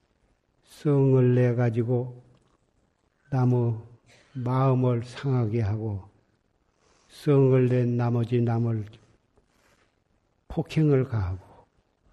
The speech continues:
그런 것이요. 셋째, 어리석은 것이. 어리석은 것이 한없이 많지만은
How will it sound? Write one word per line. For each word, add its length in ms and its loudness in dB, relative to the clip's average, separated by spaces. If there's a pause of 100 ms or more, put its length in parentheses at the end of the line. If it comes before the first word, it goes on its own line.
(280)
그런 260 -4
것이요. 340 -12 (800)
셋째, 840 2 (160)
어리석은 680 4
것이. 240 -4 (1700)
어리석은 640 2
것이 540 0
한없이 800 4
많지만은 880 2